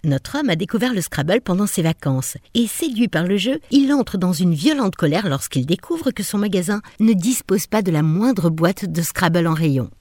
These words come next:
Ses cadres s'empressent de réparer l'erreur et le Macy's s'engage dans une puissante campagne de promotion en faveur du Scrabble. Cette fois, la véritable carrière commerciale du jeu commence.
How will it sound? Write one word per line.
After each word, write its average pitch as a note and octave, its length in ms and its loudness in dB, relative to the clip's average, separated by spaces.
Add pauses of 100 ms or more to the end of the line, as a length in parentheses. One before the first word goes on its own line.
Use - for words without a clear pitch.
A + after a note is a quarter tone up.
(160)
Ses A#3+ 220 -2
cadres A#3+ 380 0
s'empressent G3 500 0
de E3+ 80 4
réparer G3 380 2
l'erreur E3 520 2
et C#4 100 4
le A3+ 120 4
Macy's G3+ 400 -2
s'engage A#3 600 0
dans F3 140 2
une F3 220 0
puissante C4 460 -2
campagne G3 400 0
de D#3 100 2
promotion F#3+ 560 -2 (220)
en D4+ 60 2
faveur G3 340 0
du B3 80 -2
Scrabble. C3+ 640 -2 (480)
Cette - 280 -2
fois, A3 280 -2 (140)
la B3+ 160 2
véritable G3+ 540 2
carrière F3+ 440 0
commerciale G#3+ 600 0
du A#3+ 120 0
jeu A3+ 120 0
commence. D3 540 0